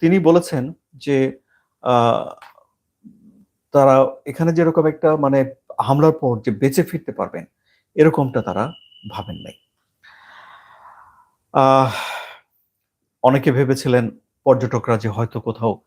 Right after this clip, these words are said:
গ্যাস বেলুন ফুটেছে, কিন্তু মানে এটা যে হামলা হয়েছে এই এক বিভৎসতা,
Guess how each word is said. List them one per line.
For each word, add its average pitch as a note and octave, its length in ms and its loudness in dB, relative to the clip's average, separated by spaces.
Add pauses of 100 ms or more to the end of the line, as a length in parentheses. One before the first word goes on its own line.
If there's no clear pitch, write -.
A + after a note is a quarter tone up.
(520)
গ্যাস C#3 420 -2
বেলুন B2 220 2
ফুটেছে, - 480 -16 (1000)
কিন্তু A#2+ 520 0 (1000)
মানে G#2+ 300 -6 (300)
এটা E3 140 -4
যে D#3+ 100 0
হামলা C#3+ 360 2
হয়েছে B2+ 540 -2
এই D3 200 -2
এক - 260 0
বিভৎসতা, B2 1000 -4